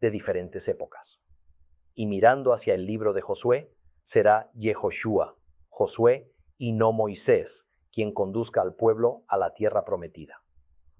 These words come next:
Moisés los conduce hacia ella, pero no entra.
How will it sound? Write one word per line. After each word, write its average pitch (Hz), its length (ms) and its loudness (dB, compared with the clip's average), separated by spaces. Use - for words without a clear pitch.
Moisés 101 760 0
los 104 160 0
conduce 104 420 -4
hacia 95 240 -2
ella, 107 400 -2
pero 92 220 0
no 90 220 -4
entra. - 380 -14